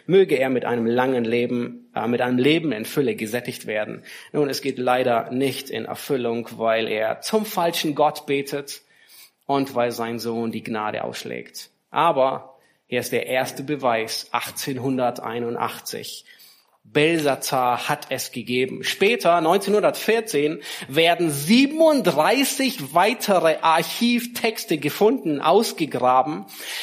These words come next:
die belegen, dass Belsazar, unser Belsazar, den wir uns heute ansehen,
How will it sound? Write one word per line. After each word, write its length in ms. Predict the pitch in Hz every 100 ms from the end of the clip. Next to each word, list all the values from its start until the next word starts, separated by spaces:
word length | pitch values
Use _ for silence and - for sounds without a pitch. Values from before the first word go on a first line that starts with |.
| -
die 160 | 147 196
belegen, 1200 | 180 202 185 185 214 277 294 190 135 131 156 139
dass 340 | 156 156 135
Belsazar, 1000 | 147 226 294 247 180 143 - 123 110 -
unser 420 | 202 285 240 240
Belsazar, 680 | 190 175 143 120 113 113 120
den 160 | 143 165
wir 80 |
uns 120 | 156 143
heute 300 | 180 175 151
ansehen, 560 | 165 131 113 113 -